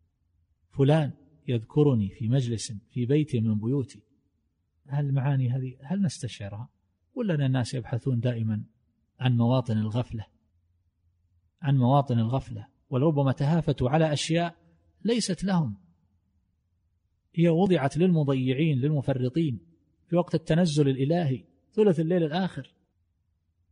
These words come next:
وتجد كثير ممن كان ينبغي أن يربو بنفسه عن تلك المجالس التي وضعت ل-، لأهل التضييع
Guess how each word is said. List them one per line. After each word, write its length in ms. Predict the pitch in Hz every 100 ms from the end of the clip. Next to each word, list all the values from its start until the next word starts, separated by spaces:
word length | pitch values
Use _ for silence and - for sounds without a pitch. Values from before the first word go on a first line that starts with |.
| _ _ _ _ -
وتجد 400 | 156 127 123 - _ _ _ _ _ _ _ _ _ _ _
كثير 420 | - 165 185 175 131
ممن 460 | 123 120 120 117 - 135
كان 320 | - 143 139 131
ينبغي 640 | 156 196 165 139 135 123
أن 80 | 127
يربو 340 | 147 131 127
بنفسه 600 | 113 120 117 - 110 113 - _ _ _ _ _ _ _ _ _ _ -
عن 320 | 123 113 117 - _
تلك 480 | - 156 - 117 123 _ _ -
المجالس 640 | 139 120 117 117 113 113
التي 240 | 131 131 135
وضعت 500 | 151 151 135 135 - - _ _ _ -
ل-، 100 | 147 - 160
لأهل 260 | 156 143
التضييع 680 | 139 - 139 139 165 190 165